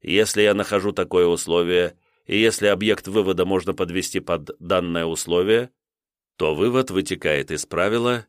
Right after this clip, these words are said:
действительного также и для других предметов познания. Отсюда видно, что при построении умозаключений разум стремится свести огромное многообразие знаний рассудка к наименьшему числу принципов, общих условий,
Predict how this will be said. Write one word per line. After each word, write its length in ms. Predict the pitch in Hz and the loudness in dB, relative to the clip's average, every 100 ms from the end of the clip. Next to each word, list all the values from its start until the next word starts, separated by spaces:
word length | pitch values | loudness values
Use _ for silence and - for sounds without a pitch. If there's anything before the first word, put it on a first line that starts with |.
| - | -10
действительного 880 | 87 117 - 76 - 95 98 90 | -4 -2 -2 -6 -6 -2 0 0
также 400 | 82 78 78 87 | 0 -2 -2 -4
и 180 | 98 110 | -4 -4
для 160 | 104 98 | -2 -2
других 440 | 80 78 80 113 | -2 -4 -4 -4
предметов 540 | 101 85 82 76 80 - | -2 -2 -2 -6 -8 -6
познания. 680 | 98 92 107 76 71 67 - _ _ _ _ _ _ _ _ | -6 -2 -4 -4 -6 -10 -14 _ _ _ _ _ _ _ _
Отсюда 440 | - - 147 147 | -4 -2 2 2
видно, 320 | 110 135 127 | 2 2 0
что 180 | 123 110 | 0 -2
при 120 | 104 | -2
построении 680 | 98 101 - 104 98 90 90 | -2 -4 -2 2 2 0 -4
умозаключений 1120 | - 92 87 80 82 85 120 117 113 107 98 _ _ - | -4 -6 -6 -6 -6 -4 -2 0 -2 -4 -8 _ _ -6
разум 400 | 82 127 123 127 | 0 0 0 -2
стремится 540 | - 98 110 120 110 | -2 0 0 -2 -4
свести 420 | - 90 87 - | -4 -4 -6 -2
огромное 500 | 98 87 95 95 90 | -2 0 -2 -2 -4
многообразие 760 | 82 82 78 76 87 104 92 90 | -4 -4 -4 -2 0 -2 0 -2
знаний 400 | 76 85 82 80 | -2 -4 -4 -4
рассудка 680 | 78 73 - 117 - 113 98 _ _ | -4 -6 -8 -8 -4 -4 -4 _ _
к 100 | - | -4
наименьшему 680 | 120 110 95 113 113 135 123 | 0 0 0 -2 -2 -4 -4
числу 360 | - 85 87 | -4 -6 -6
принципов, 640 | - 113 95 - 71 71 - _ _ | -2 -4 -4 -8 -10 -12 -16 _ _
общих 440 | 98 95 - - | -2 -2 -6 -8
условий, 580 | 107 110 107 78 73 - | -6 0 2 2 -2 -8